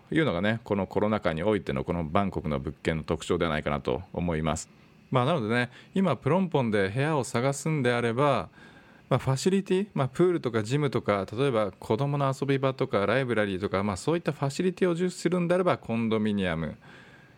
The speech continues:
いや、そういったファシリティよりも、今はまあ自分の部屋にいることが多いから、部屋が広い方がいいという方は、ちょっと地区が古いアパート、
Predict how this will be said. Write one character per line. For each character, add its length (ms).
い 60
や、 60
そ 140
う 20
い 40
っ 20
た 120
フ 80
ァ 60
シ 120
リ 80
テ 140
ィ 20
よ 80
り 60
も、 320
今 180
は 60
ま 100
あ 140
自 180
分 220
の 60
部 60
屋 100
に 80
い 60
る 80
こ 100
と 100
が 100
多 120
い 60
か 100
ら、 220
部 60
屋 140
が 80
広 380
い 40
方 240
が 200
い 140
い 40
と 200
い 100
う 180
方 320
は、 260
ち 60
ょ 20
っ 40
と 80
地 140
区 100
が 140
古 240
い 220
ア 100
パ 240
ー 40
ト、 280